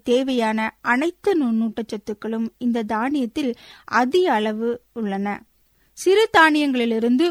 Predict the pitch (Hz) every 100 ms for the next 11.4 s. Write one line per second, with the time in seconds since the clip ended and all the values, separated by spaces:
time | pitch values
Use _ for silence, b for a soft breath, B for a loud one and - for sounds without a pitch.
0 | - 233 254 277 277 339 - 240 226 -
1 | 233 - - 233 302 359 339 330 320 240
2 | 233 247 247 226 214 208 202 240 403 -
3 | 208 208 220 - 208 240 - 226 196 202
4 | 190 220 _ _ _ _ _ - 339 403
5 | 415 254 233 226 214 214 214 254 - -
6 | 233 226 277 320 339 233 214 226 247 269
7 | - 208 214 - 233 233 233 226 311 349
8 | 277 - 214 208 220 220 - b b b
9 | 254 254 370 359 392 269 247 262 262 254
10 | 247 - 254 294 311 262 233 220 208 196
11 | 214 226 277 269